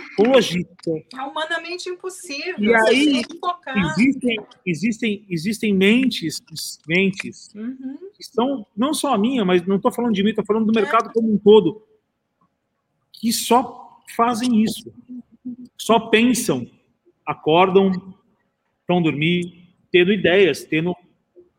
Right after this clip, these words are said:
Speaker 1: racional. E é, é isso, isso, pra isso tem estudo, pra isso tem curso. Não é levantar a mão e falar, "Não, peraí, hoje eu vou fazer um post." Na... Não, não é assim.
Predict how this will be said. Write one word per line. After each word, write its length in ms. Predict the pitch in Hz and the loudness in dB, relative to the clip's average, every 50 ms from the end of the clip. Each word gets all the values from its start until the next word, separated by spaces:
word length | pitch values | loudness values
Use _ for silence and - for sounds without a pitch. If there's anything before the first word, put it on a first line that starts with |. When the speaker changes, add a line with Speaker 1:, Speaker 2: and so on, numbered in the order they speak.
| _ _ - | _ _ -4
Speaker 1:
racional. 720 | - 160 - - 202 196 170 165 180 185 160 135 127 139 | -4 0 2 2 2 4 4 4 4 4 4 2 0 -2
E 40 | 143 | -2
é, 260 | 131 131 - 135 135 | -2 -4 -4 -6 -4
é 60 | 135 151 | -4 -4
isso, 240 | 160 - - - | -4 -6 -8 -12
isso, 180 | 143 - - - _ | -12 -14 -16 -16 _
pra 120 | - 135 143 | -2 0 0
isso 220 | 175 180 - - | 0 0 -2 -6
tem 180 | - - - 147 | -10 -8 -6 -6
estudo, 580 | 160 - - - 170 160 160 147 127 131 123 - _ _ _ _ _ _ _ _ _ _ | -6 -8 -6 -4 -2 -2 -2 -2 -4 -6 -10 -10 _ _ _ _ _ _ _ _ _ _
pra 160 | - 135 131 | -4 0 0
isso 220 | 135 139 - - 139 | 0 0 -2 -6 -6
tem 280 | - 147 143 143 135 - _ | -4 -4 -4 -2 -4 -8 _
curso. 540 | - 175 180 180 156 - - - - 131 120 - _ _ _ _ _ _ _ _ _ _ - | 0 2 4 4 2 0 -2 -4 -6 -6 -8 -10 _ _ _ _ _ _ _ _ _ _ -6
Não 200 | 151 151 151 151 | -4 0 2 2
é 560 | 160 170 185 190 196 196 190 175 160 - - - - - _ _ _ - | 4 4 4 4 6 6 4 4 2 0 -4 -10 -16 -20 _ _ _ -8
levantar 360 | - 151 139 156 160 156 175 151 | -6 -4 -2 -2 0 0 0 0
a 20 | |
mão 160 | 147 160 165 | 0 0 -2
e 40 | 156 | -2
falar, 140 | - 156 151 | -2 -4 -4
"Não, 80 | 147 - | -4 -4
peraí, 280 | - 175 165 147 143 | -2 0 2 2 2
hoje 640 | 139 143 156 190 226 254 240 220 220 226 254 262 262 269 | 4 6 6 8 8 6 4 0 -4 -4 -2 -2 0 0
eu 80 | 262 226 | 2 2
vou 100 | 226 226 | 0 0
fazer 240 | - 240 214 180 226 | 0 0 0 2 0
um 80 | 226 | 0
post." 340 | 214 - 208 214 226 208 - | 2 4 4 4 4 4 0
Na... 80 | 214 208 196 - | -2 -2 -2 -2
Não, 520 | 185 180 175 170 175 180 175 147 123 127 147 | -2 0 2 4 4 4 4 2 0 -6 -8
não 120 | 147 151 | -4 0
é 80 | 180 254 | 0 0
assim. 320 | 294 - - - 165 127 | 0 -2 -4 -6 -8 -10